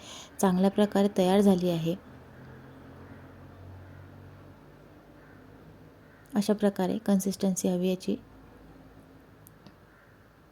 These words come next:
आता आपल्याला गॅस बंद करून घ्यायचा आहे आणि नाचणीची पेस्ट थंड होऊ द्यायची आहे. आता तुमच्याकडे अशी जाडी असेल, तर ही जाडी घ्या, कारण, अ, ही अशी थोडीशी जाडसर आहे आणि ही वापरताना ही थोडी बॉईल करून घ्या आणि मगच वापरा प्रत्येक पीठ नं-, पीठसाठी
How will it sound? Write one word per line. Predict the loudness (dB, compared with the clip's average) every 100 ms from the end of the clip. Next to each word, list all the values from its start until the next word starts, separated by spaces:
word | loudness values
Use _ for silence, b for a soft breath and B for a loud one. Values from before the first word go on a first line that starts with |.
| -16 -2
आता | 0 2
आपल्याला | 2 2
गॅस | 2 2
बंद | 2 2 2
करून | 2 2
घ्यायचा | 4 2 0 -4
आहे | -4 -6 -10 B B B B B
आणि | 0 2
नाचणीची | 0 0 -2 -2
पेस्ट | -2 -2 4
थंड | 4 4
होऊ | 2
द्यायची | 2 -2 -2 -6
आहे. | -6 B B B -4
आता | -2 2
तुमच्याकडे | 4 4 4 2
अशी | 4 4
जाडी | 6 6 6
असेल, | 4 4 0 4
तर |
ही | 4 6
जाडी | 4 4 4
घ्या, | 4
कारण, | 4 2 4 0 -2
अ, | -2 -2 0
ही | 0
अशी | 4 2 2 2
थोडीशी | 0 2
जाडसर | 0 2 0 2 2 2
आहे | 0 0 -4 B B B
आणि | 4 6
ही | 8 6
वापरताना | 4 4 2 4 2 2
ही | 4
थोडी | 6 6
बॉईल | 6 6 6
करून | 4 2 2
घ्या | 2 2
आणि | 4
मगच | 4 4 2
वापरा | 2 -2 -4
प्रत्येक | -2 -2 2 0 4
पीठ | 4
नं-, | 4 -2 -6 -2 2
पीठसाठी | 2 0 -2 -2